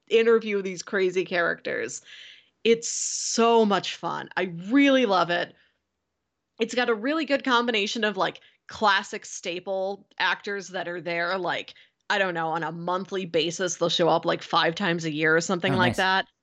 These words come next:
Speaker 1: And then, like, new people all the time. Like, some of my favorite recurring cast members are people that weren't on there, like, a year and a half ago, and they just went on and just started blowing up and just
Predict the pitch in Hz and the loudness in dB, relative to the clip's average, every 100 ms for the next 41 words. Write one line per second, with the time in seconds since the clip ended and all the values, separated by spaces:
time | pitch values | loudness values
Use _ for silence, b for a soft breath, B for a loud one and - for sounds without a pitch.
0 | _ _ _ 185 180 180 180 180 - 170 | _ _ _ -2 2 2 0 -4 -6 -4
1 | 160 - _ - 175 185 208 320 - 208 | -4 -6 _ -10 -4 2 4 4 2 2
2 | 170 156 - 208 240 185 165 240 254 185 | 2 -2 4 4 6 4 2 4 4 2
3 | 165 170 226 254 247 214 180 170 - _ | -2 -2 -2 0 0 0 0 -2 -14 _
4 | - 202 208 226 180 170 214 202 180 202 | -4 -2 0 0 -2 -8 -6 -4 -4 -4
5 | 247 262 196 180 175 170 170 202 185 190 | -4 -2 -2 0 0 0 -4 -4 0 2
6 | 180 185 - B B B _ _ _ 170 | 2 0 -2 B B B _ _ _ 2
7 | 214 302 - - 180 269 370 392 214 165 | 4 4 0 -2 2 4 4 2 2 0
8 | 165 160 156 156 156 160 156 156 175 160 | -2 -4 -2 -2 -2 0 0 0 -4 -4
9 | 151 151 160 170 165 160 175 180 185 190 | -4 -4 -6 -6 -8 -6 0 2 4 2
10 | 156 170 156 - 175 170 165 143 180 160 | 2 -4 -6 -4 0 0 -2 -6 0 2
11 | 170 170 226 208 170 - - | 2 4 2 2 -4 -6 -12